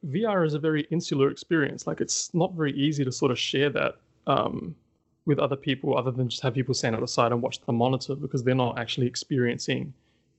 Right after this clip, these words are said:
being enveloped in that so much. So, yeah, I haven't considered that, that performing in V R would be,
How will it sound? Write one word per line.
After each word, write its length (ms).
being 200
enveloped 480
in 120
that 280
so 260
much. 360
So, 280
yeah, 220
I 60
haven't 220
considered 440
that, 300
that 260
performing 640
in 220
V 200
R 380
would 240
be, 460